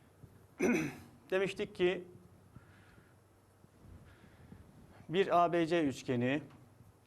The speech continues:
A B C üçgeni, A D C üçgeni. Tabii ki şunların paralelliği bize bu iki üçgenin benzerliğini getiriyordu.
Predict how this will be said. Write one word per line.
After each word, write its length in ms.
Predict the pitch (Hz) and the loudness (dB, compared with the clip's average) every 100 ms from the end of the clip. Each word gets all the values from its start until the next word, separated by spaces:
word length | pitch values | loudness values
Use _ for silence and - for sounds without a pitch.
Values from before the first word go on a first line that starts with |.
| _ _ 139 | _ _ -2
A 220 | 131 123 | 0 0
B 180 | 127 120 | -2 -2
C 160 | 135 | -2
üçgeni, 680 | 123 123 - 120 127 151 147 - - - - - - - - - _ - - - | -2 -6 -6 -2 0 0 -2 -8 -20 -20 -20 -20 -20 -20 -20 -20 _ -20 -18 -2
A 240 | 156 151 | 2 2
D 200 | 147 151 | 2 2
C 160 | 131 135 | 2 -2
üçgeni. 380 | 113 - 113 110 | -2 -6 -8 -4
Tabii 240 | 156 147 | -2 -2
ki 80 | 147 | -4
şunların 380 | 156 147 147 160 | -4 -2 0 -2
paralelliği 840 | 143 131 127 123 120 127 147 165 160 - - - - - - - | -2 -2 0 -2 -2 -2 -2 -2 -6 -18 -20 -20 -20 -20 -20 -8
bize 260 | 147 139 160 | -6 -2 -2
bu 80 | 151 | -2
iki 160 | 147 | -4
üçgenin 340 | 139 - 156 156 | -8 -4 -2 0
benzerliğini 500 | 147 135 127 123 117 | 2 2 0 0 -4
getiriyordu. 640 | 110 104 110 110 123 156 | -6 -6 -4 -2 -2 -4